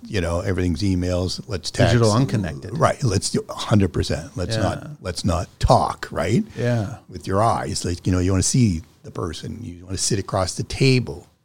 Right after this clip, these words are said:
Speaker 1: from the person, right? I just got a job last night.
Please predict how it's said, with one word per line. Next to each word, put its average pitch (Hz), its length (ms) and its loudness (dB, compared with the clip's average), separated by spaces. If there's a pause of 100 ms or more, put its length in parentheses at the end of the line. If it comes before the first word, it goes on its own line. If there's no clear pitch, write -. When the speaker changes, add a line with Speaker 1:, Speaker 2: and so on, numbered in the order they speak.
Speaker 1:
from - 160 -20 (120)
the - 80 -20
person, 92 460 -12
right? 107 240 -8 (840)
I 262 40 -2
just - 140 0
got 135 120 6
a 104 40 4
job 87 380 2 (140)
last 82 300 -6
night. - 200 -8